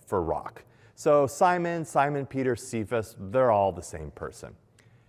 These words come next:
Now, this is the second conflict that we've looked at recently. Paul and Barnabas over John Mark, and now Paul and Peter.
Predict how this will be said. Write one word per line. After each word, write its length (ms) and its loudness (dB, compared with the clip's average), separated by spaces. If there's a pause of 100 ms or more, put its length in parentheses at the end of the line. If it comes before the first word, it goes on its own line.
(240)
Now, 160 4
this 240 0
is 80 -6
the 120 -2
second 540 -4
conflict 640 -4
that 100 -6
we've 220 0
looked 280 -2
at 200 -4
recently. 480 -16 (440)
Paul 280 4
and 120 -2
Barnabas 520 2
over 240 -4
John 340 -2
Mark, 380 -2 (140)
and 100 -10
now 180 -4
Paul 520 2
and 200 -8
Peter. 360 -6